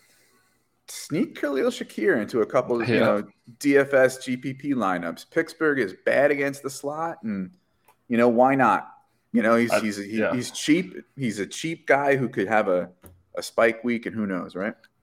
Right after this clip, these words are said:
Speaker 2: I just traded, uh, last week Tyler Lockett for Shakir and I think two twenty-third picks, so
Speaker 1: Mm.
Speaker 2: I like that.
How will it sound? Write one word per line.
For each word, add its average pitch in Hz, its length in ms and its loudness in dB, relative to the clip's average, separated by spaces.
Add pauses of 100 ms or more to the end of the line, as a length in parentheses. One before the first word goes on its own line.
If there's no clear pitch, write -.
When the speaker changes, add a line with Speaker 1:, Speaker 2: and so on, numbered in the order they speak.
(220)
Speaker 2:
I 110 100 2
just 120 260 -2
traded, 107 440 2
uh, 101 400 0 (500)
last 107 320 4
week 107 220 -2
Tyler 107 280 4
Lockett 104 440 -2
for 101 260 -6
Shakir 101 540 -2
and 95 200 -6 (140)
I 104 60 -8
think 107 180 -6
two 110 180 -2
twenty-third 101 540 -4
picks, - 400 -10
so 95 240 -10 (400)
Speaker 1:
Mm. 113 300 -6 (580)
Speaker 2:
I 104 60 2
like 98 160 0
that. - 220 -6